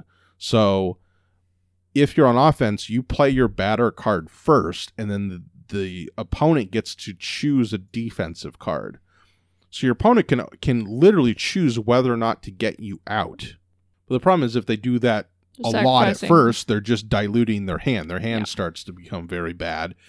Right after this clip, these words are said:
Speaker 1: and then you can score later on 'cause their, their hand of cards sucks. So that's the kind of fundamental decision space you're working with, uh, with Bat Flip.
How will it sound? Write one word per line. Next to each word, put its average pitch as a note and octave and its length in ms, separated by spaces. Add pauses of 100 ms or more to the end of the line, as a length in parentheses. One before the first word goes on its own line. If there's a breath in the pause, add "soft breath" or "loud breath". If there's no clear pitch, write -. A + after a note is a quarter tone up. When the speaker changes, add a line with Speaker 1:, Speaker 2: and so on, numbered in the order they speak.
(240 soft breath)
Speaker 1:
and G#2+ 220
then G#2 260
you G2 120
can G2 120
score G2 300
later F2 300
on F#2+ 220
'cause F2 200
their, E2+ 260 (140)
their E2+ 200
hand F#2+ 240
of E2 120
cards C3+ 480 (160)
sucks. - 480 (320 soft breath)
So G#2 520
that's D3 300
the C3 100
kind B2 220
of G2+ 80
fundamental G#2 640
decision F2+ 600
space F2+ 400
you're G2 100
working F2 420
with, D#2+ 260 (400 soft breath)
uh, D#2+ 160
with F2+ 380
Bat E2 280
Flip. - 340